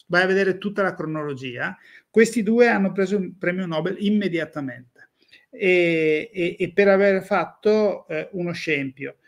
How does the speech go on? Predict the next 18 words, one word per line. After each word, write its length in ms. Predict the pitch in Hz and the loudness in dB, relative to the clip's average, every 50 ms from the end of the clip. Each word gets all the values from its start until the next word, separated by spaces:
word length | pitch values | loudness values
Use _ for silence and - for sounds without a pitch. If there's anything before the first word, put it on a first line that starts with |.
| - _ _ _ _ _ - - | -20 _ _ _ _ _ -10 -6
Eh, 840 | 208 180 170 165 160 156 151 151 151 151 151 151 151 156 - - 165 170 175 - 50 - - _ - _ _ _ _ _ _ _ _ | -2 0 2 2 2 2 2 2 0 -2 -2 -4 -4 -6 -6 -10 -12 -14 -16 -16 -18 -20 -20 _ -20 _ _ _ _ _ _ _ _
è 140 | - 214 208 | 2 2 4
semplicemente 680 | 208 - 220 196 202 208 208 208 226 214 202 196 196 220 | 4 2 0 0 0 0 -2 0 0 0 -2 -2 -4 -4
una 120 | 214 196 | -6 -6
questione 420 | 175 175 - - - 143 143 165 165 | -8 -10 -14 -10 -8 -6 -6 -6 -6
di, 360 | 143 139 131 151 170 180 - - | -6 -6 -6 -6 -6 -8 -10 -10
eh, 460 | 165 147 139 135 135 135 135 131 135 | -12 -10 -10 -10 -12 -12 -12 -10 -6
ricavi, 560 | 143 175 175 - 151 117 113 117 135 190 190 _ _ _ _ | -4 -4 -4 -4 -6 -10 -10 -10 -14 -14 -16 _ _ _ _
ricavi 400 | 151 151 135 - 160 143 139 147 | -12 -10 -6 -2 -2 -2 0 -2
economici, 720 | 143 - 156 147 135 127 120 120 127 - - 156 143 135 _ | -4 -4 -6 -6 -6 -6 -8 -10 -14 -14 -14 -14 -14 -10 _
come 260 | - 170 175 175 175 | 2 4 4 4 4
la 140 | 170 165 156 | 4 2 2
questione 360 | 165 160 - - 160 160 160 | 0 -4 -6 -4 -4 -2 -2
della 200 | 156 156 143 143 | -2 -2 -2 -4
vitamina 480 | 135 143 139 - 147 147 147 147 147 143 | -4 -6 -6 -6 -4 -4 -4 -4 -4 -4
D 320 | 131 123 131 147 180 196 | -4 -4 -4 -4 -2 -2
va 160 | 180 156 131 | -2 -4 -4
tenuta 580 | - - 143 143 143 143 131 160 156 143 135 - | -6 -6 -6 -4 -4 -4 -2 -2 -2 -2 -2 -6